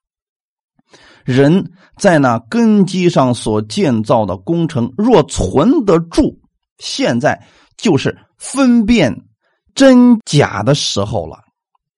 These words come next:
火一出现，金银宝石会留下什么呢？弟兄姊妹，你想想看这样一个问题啊：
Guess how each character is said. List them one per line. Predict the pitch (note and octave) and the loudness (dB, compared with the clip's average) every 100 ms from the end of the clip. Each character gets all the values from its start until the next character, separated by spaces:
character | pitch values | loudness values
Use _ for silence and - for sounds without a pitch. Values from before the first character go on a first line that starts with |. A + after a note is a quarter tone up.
| _ _ _ _ | _ _ _ _
火 | - G2+ B2 B2+ G3 | -8 -4 2 4 4
一 | B3+ | 2
出 | D#3 - G#3 | 2 -2 -2
现， | G3 D#3+ G#2 - _ | -2 -4 -4 -12 _
金 | - D4 E4+ D#4+ | -4 0 2 4
银 | G#3+ D3 G3 A3+ | 4 4 2 0
宝 | - E2+ F#2+ | 0 -2 -4
石 | - - A#2+ C3 A3 - _ _ _ _ _ _ _ _ _ | -10 -8 -2 0 0 -4 _ _ _ _ _ _ _ _ _
会 | - E3 | -2 2
留 | C3 A2 B2 | 2 2 2
下 | D#3 A#2 | 0 -2
什 | A#2 - | -4 -6
么 | D#2+ F#2+ | -6 -6
呢？ | B2 D3+ _ _ _ _ _ _ _ _ _ _ _ _ _ _ _ _ _ _ _ _ _ _ | -6 -10 _ _ _ _ _ _ _ _ _ _ _ _ _ _ _ _ _ _ _ _ _ _
弟 | C3 | 0
兄 | A#2+ | 0
姊 | G#2 F#2 | -2 -4
妹， | F#2 - - _ _ _ _ - - | -6 -8 -20 _ _ _ _ -20 -6
你 | F#3 | -4
想 | D3 | -2
想 | D3+ D3 | -2 -2
看 | F3+ - | -4 -6
这 | D3 | -8
样 | - | -8
一 | - | -10
个 | E2+ | -12
问 | - | -12
题 | - - | -14 -18
啊： | - - - | -18 -20 -20